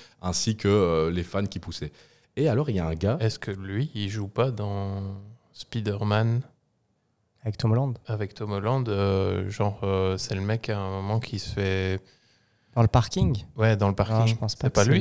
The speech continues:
Speaker 3: lui, je
Speaker 2: parce
Speaker 3: pense.
Speaker 2: que dedans, justement, en plus, ce qui aurait été
Speaker 3: Ouais.
Speaker 2: comique, c'est que, mais si, c'est lui.
Speaker 1: Si, je
Speaker 2: C'est
Speaker 1: pense
Speaker 2: lui.
Speaker 1: qu'il, je pense que c'est lui, ouais.
Speaker 2: Et, euh, parce que ce qui est comique, c'est que dans, là, il est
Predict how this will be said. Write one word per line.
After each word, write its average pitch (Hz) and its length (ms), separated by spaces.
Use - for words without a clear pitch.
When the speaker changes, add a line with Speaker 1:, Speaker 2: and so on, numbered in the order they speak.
Speaker 3:
lui, 117 80
je - 80
Speaker 2:
parce 101 220
Speaker 3:
pense. - 60
Speaker 2:
que 98 680
dedans, 117 360
justement, 110 440
en 110 60
plus, 117 140
ce - 100
qui 98 180
aurait 98 260
été 95 220
Speaker 3:
Ouais. 113 100
Speaker 2:
comique, 120 460
c'est - 240
que, 95 580
mais 104 60
si, 240 200
c'est - 180
lui. 220 220
Speaker 1:
Si, - 160
je 123 60
Speaker 2:
C'est - 60
Speaker 1:
pense 127 120
Speaker 2:
lui. 165 100
Speaker 1:
qu'il, - 100
je - 40
pense 123 160
que 117 80
c'est 98 140
lui, 85 180
ouais. 73 180
Speaker 2:
Et, 104 200
euh, 95 340
parce 104 200
que 107 160
ce - 80
qui 113 80
est 104 80
comique, 123 360
c'est 104 220
que 101 400
dans, 92 440
là, 113 260
il 95 240
est 120 260